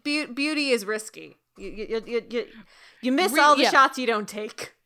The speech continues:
Speaker 2: Exactly. It's just like, we, we put a lot of, I, sh-,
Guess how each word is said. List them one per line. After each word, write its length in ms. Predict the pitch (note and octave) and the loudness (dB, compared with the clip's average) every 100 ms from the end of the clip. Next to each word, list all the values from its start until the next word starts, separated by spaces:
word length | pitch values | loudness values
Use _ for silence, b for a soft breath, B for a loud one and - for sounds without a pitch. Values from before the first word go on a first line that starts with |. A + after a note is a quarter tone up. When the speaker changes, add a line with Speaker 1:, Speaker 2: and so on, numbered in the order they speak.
| _ | _
Speaker 2:
Exactly. 600 | B3+ A#3+ B3 A3+ D#4+ F#3 | -4 0 2 2 0 -6
It's 120 | E3+ F#3+ | -6 -4
just 100 | B3+ | 0
like, 140 | B3 | 0
we, 280 | A#3+ D#4 F4 | 0 -2 -2
we 320 | C#4+ B3 E4 | -4 -4 -4
put 160 | E4 F4 | -4 -8
a 60 | |
lot 200 | C#4 B3+ | -6 -4
of, 60 | B3 - | -4 -4
I, 140 | G#3+ - | -6 -6
sh-, 120 | G#3+ | -14